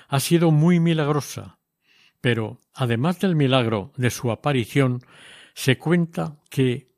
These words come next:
un hombre del pueblo un día sacó la escopeta de la saria o serón y se le disparó con tan mala fortuna que le dio a la mandíbula y rompiéndosela.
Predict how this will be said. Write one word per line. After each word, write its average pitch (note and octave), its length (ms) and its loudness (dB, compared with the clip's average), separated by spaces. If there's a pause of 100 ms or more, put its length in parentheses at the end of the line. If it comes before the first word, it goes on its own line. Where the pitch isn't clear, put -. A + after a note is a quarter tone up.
(140)
un D3+ 220 2
hombre D3+ 300 4
del A#2 180 -2
pueblo C3+ 560 0 (640)
un F3+ 220 2
día D#3+ 380 2 (220)
sacó C#3 420 0
la D#3 100 0
escopeta B2+ 680 -6 (160)
de A#2 180 -6
la G#2 100 -6
saria C#3+ 540 0 (280)
o A#2 120 -6
serón C3+ 540 -2 (680)
y C#3+ 100 2
se D3+ 160 2
le D3+ 120 4
disparó A#2 640 -2 (360)
con A2 240 -2
tan G#2+ 240 -4
mala A#2+ 240 0
fortuna D#3 600 4 (560)
que C#3 140 4
le B2 140 6
dio D3+ 420 0
a D3 160 0
la C3 100 4
mandíbula D3 800 0
y D3+ 180 2
rompiéndosela. A2 1160 -2